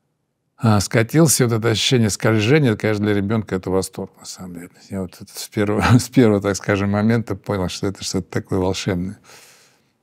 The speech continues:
Да, и играли, катались, по снегу бегали в этих коньках, импровизированных, я бы так сказал. Но самое, э, впечатление, это, конечно, <clears throat> когда на ста-, на станции Бескудниково, там был, э, стадион,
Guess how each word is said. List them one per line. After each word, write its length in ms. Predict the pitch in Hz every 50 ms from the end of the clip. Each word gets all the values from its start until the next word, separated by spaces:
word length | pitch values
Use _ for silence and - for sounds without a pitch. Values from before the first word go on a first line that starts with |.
| _ _ _ -
Да, 480 | 110 123 165 170 - 80 80 117 120 120
и 1080 | 113 113 113 110 107 107 107 104 107 104 104 107 110 110 110 110 107 113 107 107 107 104
играли, 340 | 107 113 120 147 147 143
катались, 540 | 117 - 107 101 - - 139 143 139 113 -
по 160 | - - 101
снегу 340 | 95 - - 113 104 95 101
бегали 380 | 98 101 107 101 98 101 98 95
в 40 | 92
этих 220 | 98 - - -
коньках, 560 | - - 101 107 - - 69 73 - - - - _ _ _ _ _ _ _ _ _ -
импровизированных, 800 | 101 101 95 101 104 104 104 98 101 101 95 87 92 92 - -
я 80 | 95 87
бы 60 | -
так 180 | - 95 95
сказал. 360 | - - - 104 92 95 104 - _ _ _ _ _ _ _ _ _ _ _ _ _ _ _ _ _
Но 100 | 110 107
самое, 400 | - - - 160 143 127 120 120
э, 480 | 120 110 110 110 110 110 107 107 104 101
впечатление, 520 | - - - - - - 127 147 139 123 104
это, 100 | - -
конечно, 480 | - 113 104 98 - - - 107 110 - _ _ _ _ _ -
<clears throat> 600 | 156 180 160 117 101 - - - _ _ _ _
когда 480 | - 98 98 107 104 101 98 101 - _ _ _ _ _ -
на 120 | 104 101
ста-, 360 | - - - 113 113 104 113 123 131
на 120 | 120 107
станции 380 | - - 120 113 107 - - 101
Бескудниково, 640 | 98 104 - - - 147 151 139 120 - - 98
там 220 | 101 - 104 104 101
был, 340 | 101 101 101 107 104 107 110
э, 120 | 101 98
стадион, 560 | - - - 104 101 110 127 143 160 160 156